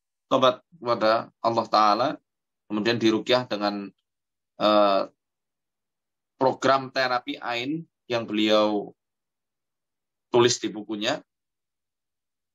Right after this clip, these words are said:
Disuruh diamalkan selama dua pekan, alhamdulillah dengan izin Allah Ta'ala bisa berfungsi lagi seperti sedia kala.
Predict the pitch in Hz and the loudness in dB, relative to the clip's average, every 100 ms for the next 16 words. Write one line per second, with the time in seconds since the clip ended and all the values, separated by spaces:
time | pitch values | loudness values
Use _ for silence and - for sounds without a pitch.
0 | _ _ _ _ _ _ _ _ _ _ | _ _ _ _ _ _ _ _ _ _
1 | _ _ 113 120 117 117 117 117 117 113 | _ _ 0 2 0 2 2 4 2 2
2 | 139 135 127 120 123 123 110 110 - - | 0 -2 0 0 0 -2 -2 -2 -4 0
3 | 139 151 139 127 120 123 143 147 135 117 | 0 0 -6 -10 -4 0 0 0 -2 -2
4 | 117 107 120 120 120 117 104 113 123 - | -2 -8 -6 -4 -2 0 4 4 2 -2
5 | - _ - 107 113 107 104 107 110 113 | -8 _ -6 -2 0 -2 -4 -4 -2 0
6 | 107 127 - 113 110 110 117 110 107 101 | 0 -2 -4 -4 -4 -4 -4 2 2 4
7 | - - | 0 -2